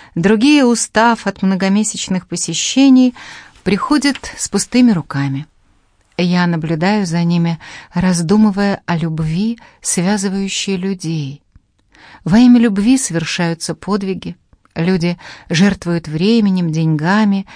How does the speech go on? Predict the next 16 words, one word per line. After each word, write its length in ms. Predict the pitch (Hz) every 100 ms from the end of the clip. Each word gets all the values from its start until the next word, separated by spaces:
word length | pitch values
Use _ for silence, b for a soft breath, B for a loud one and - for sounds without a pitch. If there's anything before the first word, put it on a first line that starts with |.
| B B
даже 440 | 165 202 196 214 - -
жизнью 760 | 156 170 214 226 185 151 127 - _ _ -
ради 400 | 175 175 151 165
другого 400 | 170 190 190 156
человека. 680 | - 180 180 180 156 147 - _ _ _ B B B B
Родители 540 | 180 190 202 202 170
посвящают 680 | 165 160 170 170 185 175 165
жизнь 340 | 151 180 170 165
и 40 |
воспитанию 640 | 160 - 160 170 165 160 151
детей, 600 | 156 - 170 196 202 190 B B B
работают 720 | 185 180 180 240 214 170 160
от 120 | 165
зари 340 | 151 170 190 202
до 120 | 160
темна, 540 | - 165 165 185 190